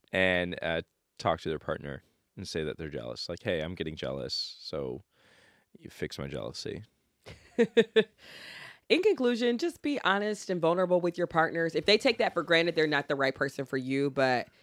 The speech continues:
Speaker 2: it, I, I like what you said. It's, it's like, it, it's always paid off to be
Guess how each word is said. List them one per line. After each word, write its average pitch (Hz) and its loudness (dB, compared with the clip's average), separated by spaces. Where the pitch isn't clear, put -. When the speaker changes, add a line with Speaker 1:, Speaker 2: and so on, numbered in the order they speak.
Speaker 2:
it, 156 8
I, 156 10
I 151 8
like 156 8
what 165 2
you 151 -4
said. 139 4
It's, 131 -2
it's 135 -8
like, - -8
it, 139 0
it's 151 -6
always 139 6
paid 131 -4
off 117 -6
to - -6
be 151 -8